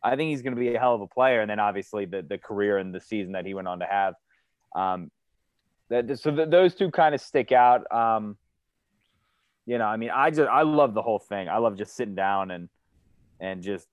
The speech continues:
just the stories. And I, I just pray to God we don't get the, uh, and I know we're gonna get it. The, I mean, last year, every player, and here's their most traumatic, you know, twenty-four hours, forty-eight hours, and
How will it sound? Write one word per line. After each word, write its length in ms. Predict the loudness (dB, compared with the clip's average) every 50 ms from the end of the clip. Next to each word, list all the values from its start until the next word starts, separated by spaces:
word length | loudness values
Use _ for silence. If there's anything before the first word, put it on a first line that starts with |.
| _ _ -18 -12
just 320 | -8 -8 -8 -8 _ _
the 100 | -14 -14
stories. 680 | -14 -14 -10 -4 0 0 2 2 2 0 -2 -2 -4 -6
And 120 | -6 -6
I, 360 | -4 -4 -4 -2 -2 -4 -4
I 40 | -4
just 200 | -6 -8 -14 -18 _ _
pray 240 | -10 -8 -6 -4 -4
to 40 | -6
God 300 | -6 -4 -4 -2 -2 -4
we 120 | -6 -8
don't 140 | -10 -10 -10
get 140 | -10 -12 -12 _
the, 200 | -12 -10 -8 -8
uh, 180 | -8 -8 -10 -12 -14 _ _ _ _ -6
and 100 | -2 -2
I 60 | 0
know 140 | 2 2 2
we're 120 | 2 2 0
gonna 180 | -2 -4 -4
get 220 | -2 -2 -2 -2 -2
it. 160 | -2 -4 -2
The, 320 | -2 -2 -2 -2 -4 -6 -10 _ _ _ _ _ _ _ _ _ _ _ _ _ -20 -14 -10 -6
I 60 | -4
mean, 180 | -4 -4 -2 0
last 420 | 2 4 4 2 2 0 -4 -4
year, 340 | -2 0 0 0 -2 -6 _ _ _ _ _ _ _ _ _ _ _ _ _ _ _ -8
every 400 | -6 -4 -4 -4 -4 -4 -6 -6
player, 600 | -8 -6 -4 -2 0 2 2 2 0 -2 -4 _ _ _
and 160 | -14 -14 -12 -10
here's 240 | -8 -8 -8 -6
their 100 | -8 -8
most 260 | -6 -4 -4 -4 -6 -8
traumatic, 560 | -12 -10 -6 -6 -4 -4 -4 -6 -8 _ _ _
you 160 | -14 -12 -10
know, 160 | -10 -8 -10
twenty-four 500 | -10 -12 _ -12 -10 -10 -10 -6 -4 -2 0
hours, 340 | 0 0 0 -2 -4 -8 -10
forty-eight 400 | _ -8 -8 -6 -6 -6 -4 -4
hours, 340 | -4 -4 -4 -6 -8 -10
and 240 | -10 -12 -12 -12 -16